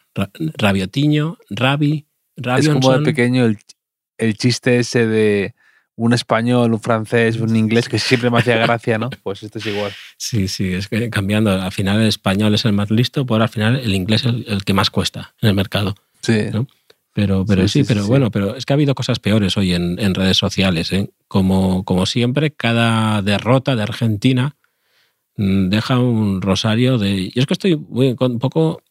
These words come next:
Speaker 1: creo, ¿no crees que se ha convertido
Speaker 2: Un
Speaker 1: demasiado
Speaker 2: rosario central.
Speaker 1: Sí, un rosario <laughs> central. Un rosario central. ¿No crees que se ha convertido ya en algo artificial esto de los, de los insultos argentinos?
Speaker 2: Bueno, no será porque tú no has <laughs> echado gasolina al fuego con eso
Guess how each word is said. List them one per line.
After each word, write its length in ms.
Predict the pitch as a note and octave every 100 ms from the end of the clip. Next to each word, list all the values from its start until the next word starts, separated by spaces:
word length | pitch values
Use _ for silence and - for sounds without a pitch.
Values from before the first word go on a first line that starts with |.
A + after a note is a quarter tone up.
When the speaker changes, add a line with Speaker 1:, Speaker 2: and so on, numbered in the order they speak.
| _ - - -
Speaker 1:
creo, 220 | C3 D#3+
¿no 160 | A#2+ C3
crees 120 | F#3+
que 100 | F#3
se 80 | C#3
ha 20 |
convertido 480 | C3+ A#2+ G#2+ A#2+ A2+
Speaker 2:
Un 60 |
Speaker 1:
demasiado 340 | A2 A2 G#2+ -
Speaker 2:
rosario 320 | A#2 D#3 D3+
central. 540 | C#3+ C3+ C#3+ C3+ A2 _ _
Speaker 1:
Sí, 240 | - B2+
un 100 | A2
rosario 320 | A2 A#2 B2 A2+
<laughs> 20 |
central. 360 | - A2+ - B2 - A2 - - - - -
Un 160 | - B2+
rosario 360 | C3+ C3 B2+ A2+
central. 560 | A2+ G2+ G#2+ B2 D3+ - _
¿No 240 | A#2 A#2+
crees 160 | F3 F#3
que 100 | E3
se 60 |
ha 60 | C#3
convertido 520 | A#2 A2 G2 G#2 A2
ya 360 | G2+ A2 G#2+ -
en 140 | G#2
algo 180 | A2 G#2+
artificial 640 | G#2+ - G2 G2+ - G#2+ C3+
esto 220 | - A#2+
de 60 | A2
los, 180 | G2 - -
de 220 | G#2+ G2
los 180 | G2 G#2
insultos 440 | F2+ A2 A2 B2+
argentinos? 680 | G#2+ G2 F#2 F2+ A2+ D3+ - _
Speaker 2:
Bueno, 300 | - F#2+ G2
no 180 | F#2+ G#2
será 280 | - A2 A2
porque 320 | A2+ G#2+ A2
tú 280 | - A#2 A2+
no 320 | A2 A2 G#2+
has 140 | G#2+ - - - - _ _ _ -
<laughs> 60 | D#3 - - - - - -
echado 460 | - B2+ - D3+ C#3+
gasolina 520 | C3+ - A#2+ C3+ C3
al 80 | A2
fuego 380 | - D#3 C3 G#2+
con 180 | A#2+ B2+
eso 240 | - G#2+